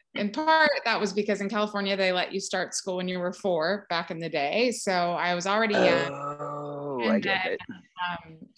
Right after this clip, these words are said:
Speaker 1: I did skip my senior year of high school, uh, to
Speaker 2: Oh.
Speaker 1: go play. And so that made me extremely young, but I was so young, I didn't even know I was young, if that makes sense.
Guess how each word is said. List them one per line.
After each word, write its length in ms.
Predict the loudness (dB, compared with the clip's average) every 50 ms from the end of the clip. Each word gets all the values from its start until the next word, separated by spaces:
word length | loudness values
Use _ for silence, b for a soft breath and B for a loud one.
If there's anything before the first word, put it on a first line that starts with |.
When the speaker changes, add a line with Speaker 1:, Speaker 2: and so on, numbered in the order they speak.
| _ -4
Speaker 1:
I 160 | 0 0 0
did 480 | 0 -2 0 2 4 4 4 2 0 -4
skip 300 | -6 -4 -2 -2 -2 0
my 280 | 0 0 2 2 0 -2
senior 360 | -4 -4 -4 -4 -2 -2 -2
year 240 | -2 0 0 0 -2
of 80 | -2
high 160 | -4 -6 -6 -6
school, 520 | -6 -8 -10 -8 -6 -4 -4 -4 -6 -6 -4
uh, 420 | -2 0 0 0 0 0 0 0 0
to 20 | 2
Speaker 2:
Oh. 220 | 2 4 4 4
Speaker 1:
go 140 | 4 4 2 0 -4 _ _ _ -16 -6 -2
play. 180 | -2 -2 -2 -2
And 380 | 0 0 0 0 0 -2 -2
so 100 | -4 -4
that 220 | -4 -4 -4 -2 -2
made 140 | -2 -2
me 220 | -2 -2 -4 -4 -6
extremely 540 | -4 -4 -4 -2 -2 -6 -4 -4 -4 -2 -2
young, 220 | -2 -2 -2 -2
but 80 | -2 0
I 80 | 2 2
was 140 | 2 2
so 140 | 2 4 4
young, 340 | 4 6 6 4 4 4 4
I 80 | 2 2
didn't 180 | 2 2 2
even 300 | 0 0 -2 -4 -4 -4
know 240 | -4 -2 0 0 2
I 140 | 2 2 0
was 180 | 0 -2 0
young, 300 | 0 0 0 0 0 0
if 220 | -2 -2 -4 -8 -6 -4
that 140 | -4 -2
makes 220 | -2 -2 -4 -4 -6
sense. 380 | -6 -4 -4 -4 -6 -8 -8